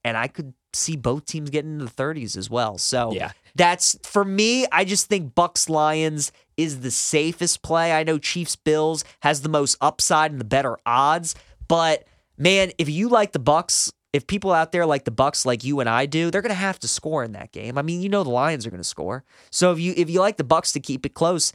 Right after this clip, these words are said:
Speaker 1: I think they gotta get at least twenty-four points, would be my guess.
Speaker 2: The market I like a little bit more than that. That would be my pick. Or that I, I would take a shot there with K C Buffalo plus three twenty-five, highest scoring game of the weekend. But I like most passing yards in the divisional round a little bit better.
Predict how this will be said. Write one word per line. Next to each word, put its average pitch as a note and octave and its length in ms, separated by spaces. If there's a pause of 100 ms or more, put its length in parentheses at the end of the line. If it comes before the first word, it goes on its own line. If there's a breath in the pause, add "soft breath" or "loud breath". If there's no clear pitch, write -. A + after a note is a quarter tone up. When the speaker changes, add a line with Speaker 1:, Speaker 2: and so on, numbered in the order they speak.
(240 soft breath)
Speaker 1:
I E3+ 80
think F#3+ 140
they C#3+ 100
gotta D3 300
get C#3+ 200
at G#2 100
least D3+ 280
twenty-four A#2+ 420
points, B2 500 (720)
would A2 80
be A#2+ 80
my G#2+ 100
guess. G#2+ 500 (120)
Speaker 2:
The D3+ 60
market A3+ 300
I A3 80
like G3 200
a - 20
little D#3+ 200
bit C#3 100
more C3 200
than G#2 180
that. F2+ 240
That F#3+ 100
would G3+ 80
be E3+ 100
my B2 140
pick. - 280
Or E3+ 100
that A3 300
I, G#3 220
I G#3 120
would G#3+ 140
take F#3 180
a D#3+ 40
shot D3 360
there C3+ 160
with A#2 180
K B2+ 200
C A#2 220
Buffalo G#2 400
plus G#2+ 300
three G2 160
twenty-five, F#2+ 500
highest F#2+ 260
scoring F#2+ 300
game G2 200
of F#2 40
the F2+ 80
weekend. G2 360
But G#2 100
I - 20
like D#3+ 220
most D3+ 320
passing C3 400
yards C#3+ 340
in C#3+ 80
the C#3 60
divisional C#3 420
round C3+ 240
a G#2+ 40
little A2+ 180
bit G#2 160
better. A#2 320